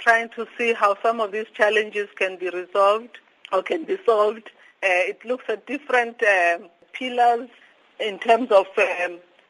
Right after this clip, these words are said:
education, in terms of, um, poverty alleviation, issues on African Renaissance.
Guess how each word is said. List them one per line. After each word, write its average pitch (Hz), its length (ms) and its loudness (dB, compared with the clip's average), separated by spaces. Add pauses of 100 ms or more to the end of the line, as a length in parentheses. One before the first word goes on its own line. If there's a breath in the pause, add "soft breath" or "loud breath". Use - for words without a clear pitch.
(120)
education, 233 1000 0
in 196 140 -12
terms 196 320 -8
of, 175 180 -2 (120)
um, 170 500 -2 (420)
poverty 233 460 0
alleviation, 226 1080 -2 (600 soft breath)
issues 240 400 -2
on 196 240 2
African 240 500 2
Renaissance. 226 840 -2